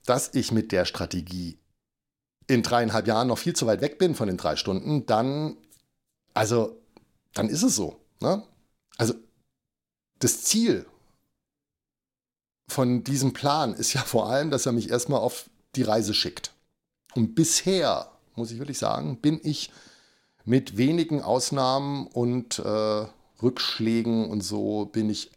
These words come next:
insgesamt eigentlich mit der Reise sehr zufrieden, ne? Und ich denke auch, am Ende ist es einfach so, <laughs> Gras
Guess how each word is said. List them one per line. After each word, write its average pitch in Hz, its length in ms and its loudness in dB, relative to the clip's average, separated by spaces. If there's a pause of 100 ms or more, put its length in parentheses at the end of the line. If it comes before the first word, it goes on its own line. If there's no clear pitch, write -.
insgesamt 107 520 0
eigentlich 98 300 -4
mit 101 120 -2
der 95 100 2
Reise 92 280 -2
sehr 87 380 -2
zufrieden, - 520 -10 (300)
ne? 131 300 -6 (1400)
Und 123 340 0 (800)
ich 165 120 2
denke 131 220 2
auch, 123 180 0
am 123 100 -2
Ende 117 240 2
ist 135 100 2
es 127 60 2
einfach 117 220 0
so, 120 440 0 (420)
<laughs> - 40 -4 (1000)
Gras 110 560 0